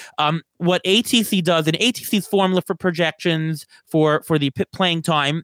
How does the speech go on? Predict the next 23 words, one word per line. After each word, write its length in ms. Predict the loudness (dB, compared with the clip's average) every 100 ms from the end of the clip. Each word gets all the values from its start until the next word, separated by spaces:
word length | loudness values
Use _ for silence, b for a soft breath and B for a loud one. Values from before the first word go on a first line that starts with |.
| _
is 200 | 0 2
one 140 | 2 2
of 60 |
those 280 | 2 2 0
aggregate 420 | -4 -2 -2 -2 -2
things, 380 | -2 -2 -6 B B -10
and 280 | -4 -2 -2
it 160 | -4 -4
picks, 460 | -6 -6 -8 -16 B B B -4
uh, 80 | -2
it 180 | 0 -4 -6
probably 280 | -2 0 0
picks 240 | -2 -4 0
a 60 |
little 140 | 2 2
bit 160 | 2
more 180 | 0 0
manual 540 | 0 0 0 0 0
projections 640 | 0 -2 0 -4 -6 -8 -2
than 180 | -2 -2
the 80 |
automated 540 | 0 0 2 0 -2 -2
formulaic 680 | -2 0 0 2 2 0